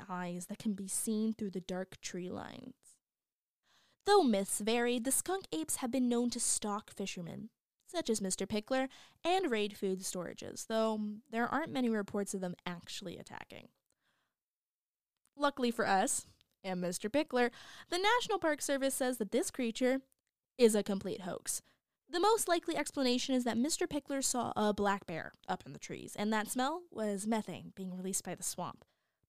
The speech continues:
Though, who knows? Maybe there is a skunk ape out there. I would like to thank Mister Pickler for bringing us today's segment of Monster of the Week. If you want me to talk about a monster, then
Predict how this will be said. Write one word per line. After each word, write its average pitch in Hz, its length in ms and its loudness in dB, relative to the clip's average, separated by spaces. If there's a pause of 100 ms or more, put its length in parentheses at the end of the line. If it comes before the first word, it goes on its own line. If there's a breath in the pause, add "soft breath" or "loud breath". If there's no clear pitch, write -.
(100)
Though, 294 320 6 (400 loud breath)
who 254 180 4
knows? 190 460 0 (460 soft breath)
Maybe 226 140 0
there 240 120 8
is 240 160 4
a 208 80 2
skunk - 340 -4
ape 180 200 0
out 165 260 0
there. 110 260 -2 (920)
I 294 100 4
would 311 120 4
like 339 160 8
to 381 80 6
thank 294 180 4
Mister 247 240 4
Pickler 214 340 2
for 226 120 6
bringing 214 340 4
us 202 140 -2
today's 196 300 2
segment 202 360 0
of 196 80 -2
Monster 196 400 0
of 185 80 -4
the 185 100 -2
Week. - 360 -6
If 196 260 -4
you 214 140 -4
want 349 200 2
me 285 100 0
to 254 60 2
talk 226 220 -4
about 208 160 -2
a 202 40 0
monster, 240 420 -2
then 202 220 0